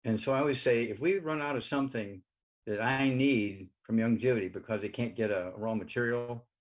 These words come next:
okay, and this can be, take the Arthrodex, okay, <laughs> because it's a, it's a great, great, great supplement. And I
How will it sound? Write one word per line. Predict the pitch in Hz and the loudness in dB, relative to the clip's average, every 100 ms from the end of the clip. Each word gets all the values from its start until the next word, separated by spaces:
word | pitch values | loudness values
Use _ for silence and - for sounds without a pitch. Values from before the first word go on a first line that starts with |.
| _ - | _ -10
okay, | 107 95 120 120 113 | -8 -4 0 2 2
and | 98 | 0
this | 98 92 | -6 -8
can | 107 | -4
be, | 104 | 2
take | 120 117 | 2 2
the | 120 | 2
Arthrodex, | 117 123 120 98 85 - - - _ - - - - | 2 2 0 -2 -2 -6 -16 -16 _ -16 -12 -12 -8
okay, | 107 - 113 131 135 _ _ | -6 -2 0 0 -4 _ _
<laughs> | _ 123 | _ -6
because | 117 123 113 110 - - | -2 0 0 0 -6 -2
it's | 208 180 - | 0 0 -2
a, | - 131 120 - | -2 -2 -4 -6
it's | 127 117 127 | -6 -2 -2
a | |
great, | 110 131 156 151 | 2 4 4 4
great, | 131 131 117 - | 2 2 0 -2
great | 123 117 | -2 -2
supplement. | - 120 117 120 123 117 - - - _ 120 | -2 -2 -2 -6 -6 -14 -20 -20 -20 _ -2
And | 113 107 110 _ _ _ - | 0 0 -2 _ _ _ -2
I | 127 139 135 131 | 0 2 2 -2